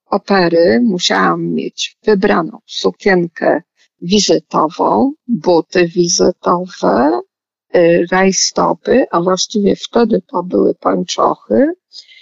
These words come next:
bo to były, y, końcówka lat sześćdziesiątych. Byłam bardzo, mm, zdeprymowana,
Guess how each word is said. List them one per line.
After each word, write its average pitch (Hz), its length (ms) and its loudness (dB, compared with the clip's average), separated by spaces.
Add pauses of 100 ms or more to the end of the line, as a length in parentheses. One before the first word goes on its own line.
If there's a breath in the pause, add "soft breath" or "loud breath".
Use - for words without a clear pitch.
(160 loud breath)
bo 180 120 2
to 196 180 -2
były, 214 400 2 (580 loud breath)
y, 185 460 4 (220)
końcówka 214 640 -2
lat 220 220 0
sześćdziesiątych. 214 1120 -2
Byłam 226 560 4
bardzo, 208 880 0 (140)
mm, 180 140 -10 (460)
zdeprymowana, 202 1120 -2